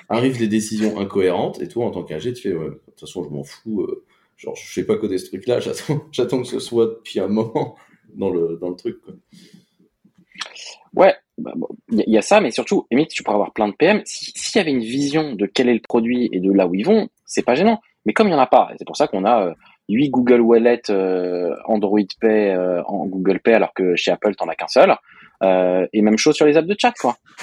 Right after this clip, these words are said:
Speaker 2: Ils, ils savent pas où ils vont, et il y a p-, personne en haut, et puis en haut, ils se disent, « Oh,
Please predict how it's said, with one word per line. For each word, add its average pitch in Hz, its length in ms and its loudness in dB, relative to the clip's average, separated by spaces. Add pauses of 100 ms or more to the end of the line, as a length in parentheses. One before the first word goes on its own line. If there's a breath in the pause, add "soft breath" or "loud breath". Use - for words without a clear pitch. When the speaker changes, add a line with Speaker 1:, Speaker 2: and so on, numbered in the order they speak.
(100)
Speaker 2:
Ils, - 120 -6
ils - 80 -4
savent - 220 -4
pas 202 140 4
où 214 80 2
ils 202 80 -2
vont, 185 160 0 (180)
et - 60 0
il - 40 2
y 185 40 4
a 175 60 0
p-, - 140 -8 (120)
personne 113 360 2
en 95 80 4
haut, 185 220 6 (300 soft breath)
et 95 180 2
puis 110 200 0
en 85 80 2
haut, 120 180 4
ils 165 60 0
se - 100 -8
disent, « 127 180 0
Oh, 98 320 4